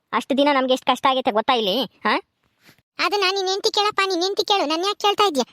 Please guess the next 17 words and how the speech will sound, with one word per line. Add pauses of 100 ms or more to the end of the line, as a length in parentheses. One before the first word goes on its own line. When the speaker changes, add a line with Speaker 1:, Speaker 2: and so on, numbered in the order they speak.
Speaker 2:
ಹಾ, (400)
ಹೋಗು
ಇವಾಗ (400)
ಹೊಲ್ತಕ್
ಹೋಗು. (140)
ನಿಮ್ಮಪ್ಪ
ಯಾ (420)
ಒಂದೇ
ಅಲ್ಲಿ
ಹೊಲ್ತಾಗಿ
ಕೆಲ್ಸ
ಮಾಡಾರು (260)
ಬಂದೇವ್ರೇನೋ,
ನೋಡ್ಕೊ
ಹೋಗ್,
ಹೋಗಿ
ಅಲ್ಲಿ.